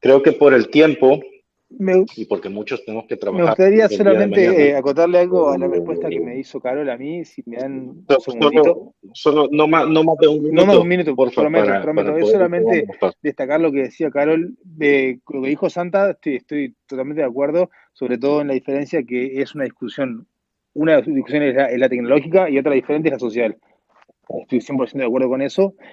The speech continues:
Speaker 2: Y en cuanto a lo que decía Carol antes, este, que yo lo decía con la, con la señora del almacén de, durante el día, pero con el tema de la volatili-, volatilidad, este, por ejemplo,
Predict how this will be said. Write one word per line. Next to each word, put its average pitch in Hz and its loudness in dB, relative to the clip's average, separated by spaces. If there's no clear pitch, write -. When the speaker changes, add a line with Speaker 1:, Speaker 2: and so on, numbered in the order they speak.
Speaker 2:
Y 131 -4
en - -18
cuanto 135 2
a 131 2
lo 131 0
que 135 4
decía 151 2
Carol 175 4
antes, 170 -2
este, - -10
que - -14
yo - -10
lo 147 0
decía 147 -2
con 127 -6
la, 110 -6
con 113 -10
la 107 -6
señora 127 -2
del 123 0
almacén 127 -4
de, 120 -20
durante 123 -2
el 131 -4
día, 139 4
pero 131 4
con 131 -6
el 123 -8
tema 143 -2
de 156 0
la 143 2
volatili-, 135 -2
volatilidad, 131 -4
este, 127 -4
por 123 -8
ejemplo, 123 -4